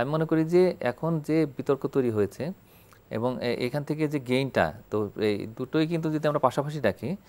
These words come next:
তাহলে সেখানে বিতর্কটাই বেশি। তো আমি মনে করি যে এখান থেকে সরে যাওয়াটা খুব যতটা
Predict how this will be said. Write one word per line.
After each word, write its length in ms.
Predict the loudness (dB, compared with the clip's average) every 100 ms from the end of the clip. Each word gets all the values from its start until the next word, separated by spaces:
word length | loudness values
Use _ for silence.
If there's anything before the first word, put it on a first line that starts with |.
| -20 -20 -4
তাহলে 180 | -4 -2
সেখানে 240 | -2 -2
বিতর্কটাই 520 | -2 4 6 6 4 4 2
বেশি। 240 | -2 -10 -12 -20 -20 -20 -20 -2
তো 80 | -2
আমি 100 | 0
মনে 140 | 2
করি 140 | 4 6
যে 120 | 6
এখান 160 | 6
থেকে 140 | 4 4
সরে 240 | 6 6
যাওয়াটা 360 | 8 8 8 2 2 -6 -12
খুব 120 | -10 -10 -2
যতটা 300 | 0 2 4